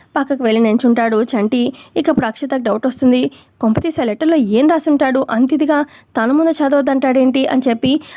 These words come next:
ఆ లెటర్ వెంటనే గబగబా తీసి చదువుతుంది. ఆ తీసి చదవగానే ఇక అక్షిత ఒక్కసారిగా షాక్ అయిపోతుంది.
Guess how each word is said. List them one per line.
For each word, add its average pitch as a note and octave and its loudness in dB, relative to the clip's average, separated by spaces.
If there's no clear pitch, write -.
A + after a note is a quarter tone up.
ఆ D4 0
లెటర్ B3 0
వెంటనే A#3 0
గబగబా A3+ -2
తీసి A#3 -4
చదువుతుంది. A#3+ 0
ఆ D4+ 0
తీసి C#4 -2
చదవగానే B3 0
ఇక - -4
అక్షిత A3+ -6
ఒక్కసారిగా B3 -2
షాక్ G3 -2
అయిపోతుంది. A#3 2